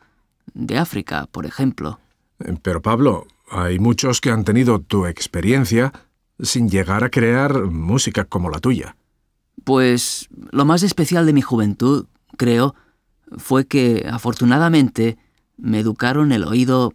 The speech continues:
Speaker 1: para apreciar esos ritmos sin prejuicio.
Speaker 2: Pablo,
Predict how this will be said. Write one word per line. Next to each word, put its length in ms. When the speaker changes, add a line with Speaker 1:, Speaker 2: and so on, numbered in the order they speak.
Speaker 1:
para 200
apreciar 640
esos 380
ritmos 560
sin 180
prejuicio. 640
Speaker 2:
Pablo, 400